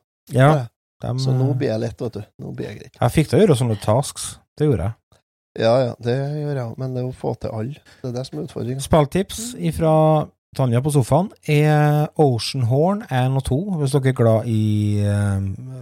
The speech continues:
Speaker 1: litt sånn Zelda-aktig spill. Eh, dem er tilgjengelig på Switch nå, forresten. De,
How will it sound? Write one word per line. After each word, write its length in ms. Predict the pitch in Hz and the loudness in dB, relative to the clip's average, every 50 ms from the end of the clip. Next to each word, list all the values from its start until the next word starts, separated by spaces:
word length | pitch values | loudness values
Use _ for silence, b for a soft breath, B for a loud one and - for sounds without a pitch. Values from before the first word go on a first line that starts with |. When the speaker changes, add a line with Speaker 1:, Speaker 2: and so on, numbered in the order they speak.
| 123 117 113 | -14 -8 -6
Speaker 1:
litt 140 | 107 107 - | -6 -6 -2
sånn 300 | - 113 104 98 95 95 | -2 -2 0 0 -2 -4
Zelda-aktig 1160 | - - - 104 98 95 87 98 95 92 92 92 92 - - - 98 - - - - 95 110 | -2 0 0 2 2 0 0 0 0 2 2 2 0 0 -2 -6 -8 -8 -8 -6 -4 -4 0
spill. 260 | - - 165 233 233 B B B B _ - 165 | 2 2 2 2 0 B B B B _ -10 -6
Eh, 160 | 165 160 147 | -4 -4 0
dem 340 | 135 139 131 139 156 160 160 | 2 2 4 4 4 4 4
er 360 | 156 151 - 156 135 127 127 | 4 4 2 2 2 2 2
tilgjengelig 480 | 120 - 139 135 123 110 101 101 101 98 - | 2 2 0 0 2 2 2 2 0 0 -2
på 80 | 101 - | -4 -2
Switch 420 | - 135 208 - - - - - | 0 0 -2 -2 -2 -4 -2 2
nå, 200 | 165 180 220 247 - | 2 2 2 2 -2
forresten. 540 | - - - 190 170 - - - 208 220 - _ _ _ _ _ _ B B B B B B B B B B B B B B B B B B B 160 | -6 -4 -2 0 0 0 -2 -4 -6 -6 -6 _ _ _ _ _ _ B B B B B B B B B B B B B B B B B B B -14
De, 380 | 175 B B B _ - 139 | -14 B B B _ 2 2